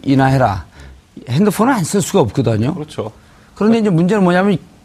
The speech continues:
Speaker 1: 이게 소송이 걸고 이제 국가하고 대립하게 되면 그 대립으로 오는, 오는 기업의 스트레스도 있고,
Speaker 2: 네.
Speaker 1: 그 변호사들은 좋아하게 되-, 되지만 좀 변호사들 대고 고용해야 되고,
Speaker 2: 네.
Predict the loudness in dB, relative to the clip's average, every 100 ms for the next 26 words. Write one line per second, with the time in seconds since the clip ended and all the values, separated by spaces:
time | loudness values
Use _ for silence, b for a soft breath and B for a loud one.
0 | _ -20 -8 0 0 0 -2 0 0 2
1 | 2 2 2 2 0 0 -4 0 0 2
2 | 0 2 2 2 2 0 -2 -2 -2 0
3 | 2 2 0 0 2 0 -2 -2 0 2
4 | 0 -4 B B B B B -2 0 2
5 | 0 -2 -4 -4 -2 -2 -2 -8 -8 -14
6 | -20 _ _ _ _ _ 0 0 2 0
7 | 0 0 0 0 2 2 0 -2 -2 -2
8 | 0 -2 0 -2 0 0 2 0 -2 0
9 | 2 2 2 2 2 0 -2 -4 -4 -8
10 | -10